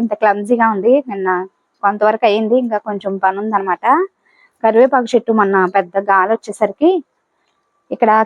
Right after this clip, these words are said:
కింద నుంచి పై వరకు సన్నగా, అంటే పొడవుగా పెరిగి పైన పెరిగింది కదా, ఆ బరువుకి మొన్న గాలికి పక్కకు ఒరిగిపోయింది అనమాట. అందుకని ఇటువైపున ఈ రెండు కొమ్మలు అంటే పక్కకు బాగా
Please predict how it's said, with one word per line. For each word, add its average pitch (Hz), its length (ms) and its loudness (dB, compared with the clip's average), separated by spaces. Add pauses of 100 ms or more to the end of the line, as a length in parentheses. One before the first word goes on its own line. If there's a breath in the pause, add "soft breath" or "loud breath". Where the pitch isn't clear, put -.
కింద 247 180 2 (100)
నుంచి 302 240 4 (120)
పై 262 100 4 (120)
వరకు 262 200 -2 (120)
సన్నగా, 254 500 2 (640)
అంటే 208 220 -4
పొడవుగా 247 440 4
పెరిగి 240 320 2
పైన 254 300 2
పెరిగింది 220 400 -4
కదా, 208 220 2
ఆ 233 40 0 (100)
బరువుకి 247 400 0 (140)
మొన్న 196 140 -2 (120)
గాలికి 214 380 2
పక్కకు - 300 -6
ఒరిగిపోయింది 202 420 0
అనమాట. 180 200 -6 (100)
అందుకని 214 360 -2 (680)
ఇటువైపున 233 440 2 (300)
ఈ 220 120 6
రెండు 214 240 -4
కొమ్మలు 220 340 -2 (360)
అంటే 220 240 -4
పక్కకు 240 300 -4 (100)
బాగా 196 280 2